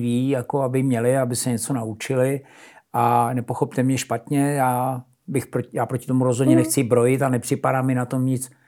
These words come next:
Speaker 1: nic špatného, všichni to dělají dobrovolně, ale takhle to prostě je.
Speaker 2: No, jako to tempo, který to asi nastavuje pro spousta lidí, je absolutně neudržitelný, jako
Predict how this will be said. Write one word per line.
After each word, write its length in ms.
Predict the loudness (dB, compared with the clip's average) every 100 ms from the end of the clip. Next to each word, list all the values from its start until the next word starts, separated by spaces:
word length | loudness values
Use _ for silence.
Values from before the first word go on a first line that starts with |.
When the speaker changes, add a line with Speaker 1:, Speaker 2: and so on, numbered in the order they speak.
| _
Speaker 1:
nic 140 | -6 -4
špatného, 520 | -2 -4 0 0 0
všichni 280 | -2 -2 0
to 80 | 2
dělají 180 | 4 2
dobrovolně, 760 | 4 4 4 4 4 2 -2 -8 -20 -20 _ _ _ _
ale 180 | 0 0
takhle 320 | -2 -10 -10
to 80 | -8
prostě 340 | -6 -4 2
je. 200 | 2 2 -6 _ -20 -4
Speaker 2:
No, 80 | 2
jako 200 | 4 4
to 120 | 2
tempo, 340 | 4 2 4 0
který 340 | 0 0 2
to 400 | 2 4 4 2 0
asi 220 | -2 0
nastavuje 440 | 0 2 2 2
pro 140 | 2 -2
spousta 360 | 0 0 2
lidí, 180 | 0 2
je 80 | 2
absolutně 360 | 0 -4 -2
neudržitelný, 800 | -2 -4 -8 -12 -10 -8 -8 -8
jako 200 | -10 -10